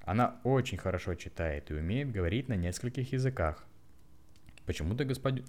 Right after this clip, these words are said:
зовёшь госпожу Гаре Эльзой?» «Я думал, что она твоя мама».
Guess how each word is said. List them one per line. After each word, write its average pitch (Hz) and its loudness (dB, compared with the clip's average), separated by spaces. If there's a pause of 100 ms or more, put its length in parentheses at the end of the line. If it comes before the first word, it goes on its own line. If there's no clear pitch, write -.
(160)
зовёшь 113 2
госпожу 101 0
Гаре 101 2 (140)
Эльзой?» 85 2 (640)
«Я 76 2
думал, 101 2
что 82 -2
она 78 2
твоя 87 2
мама». 107 4